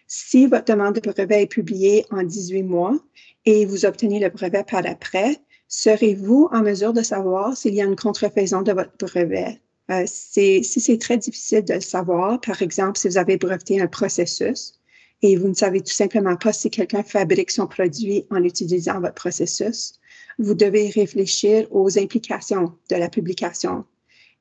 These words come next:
Et peut-être dans ce cas-là, euh, garder le processus en tant que secret commercial serait plus bénéfique. D'un autre côté, si votre secret commercial est, est divulgué, c'est divulgué et ça ne vous sert plus. Alors, la demande de brevet, est,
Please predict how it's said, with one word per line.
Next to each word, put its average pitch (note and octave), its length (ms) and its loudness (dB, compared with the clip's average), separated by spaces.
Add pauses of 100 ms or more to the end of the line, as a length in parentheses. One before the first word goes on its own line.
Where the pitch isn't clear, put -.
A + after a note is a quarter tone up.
Et G3+ 140 4
peut-être A3+ 380 4
dans G#3 140 -4
ce - 80 -8
cas-là, G#3+ 420 -2 (320)
euh, G3+ 140 0
garder F#3 320 2
le G#3+ 80 2
processus G3+ 580 -4
en G3+ 140 -6
tant G3 180 -6
que G3 140 -4
secret - 360 -8
commercial G3 680 -2
serait - 180 -4
plus - 200 -8
bénéfique. - 580 -4 (340)
D'un A3 160 6
autre A3+ 120 -2
côté, B3+ 340 2
si - 240 0
votre A#3+ 200 0
secret A3 340 -4
commercial G3 580 -2
est, F3+ 160 0 (100)
est - 140 0
divulgué, G3+ 440 0
c'est A3+ 160 -2
divulgué F3 440 -2
et E3+ 440 0
ça - 260 -4
ne F#3+ 100 2
vous F3 120 -2
sert - 260 -4
plus. - 300 -4 (260)
Alors, G3 260 4
la F#3+ 100 4
demande G3 320 2
de G#3+ 80 4
brevet, G3 640 2
est, F#3 440 4